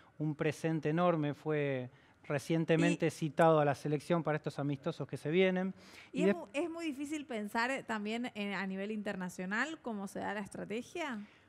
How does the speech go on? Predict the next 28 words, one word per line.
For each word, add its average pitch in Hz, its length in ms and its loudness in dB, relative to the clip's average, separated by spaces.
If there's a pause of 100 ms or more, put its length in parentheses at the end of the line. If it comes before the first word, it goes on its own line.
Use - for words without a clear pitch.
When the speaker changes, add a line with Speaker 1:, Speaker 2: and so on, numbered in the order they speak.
(320)
Speaker 1:
A 151 100 -2
nivel 233 260 6
internacional, 170 640 4
la 202 60 8
estrategia, 156 800 4
por 135 200 -4
ejemplo, 165 320 -4
de 143 80 0
las 131 140 -2
cláusulas 160 380 -2
de 131 60 0
recesión 196 680 0 (140)
son 220 340 0
muy 233 320 4
llamativas, 135 720 0 (200)
¿no? 208 260 0 (320)
Speaker 2:
¿Por, 220 140 0
Speaker 1:
Ten-, - 180 -8 (180)
Speaker 2:
por 214 120 2
Speaker 1:
ten-, - 80 6
Speaker 2:
los 196 120 2
montos 359 560 2
o 269 60 2
por 214 140 2
Speaker 1:
por, 196 60 -2
Speaker 2:
qué? 196 180 -4 (100)
Speaker 1:
primero, 208 360 6
las 160 160 6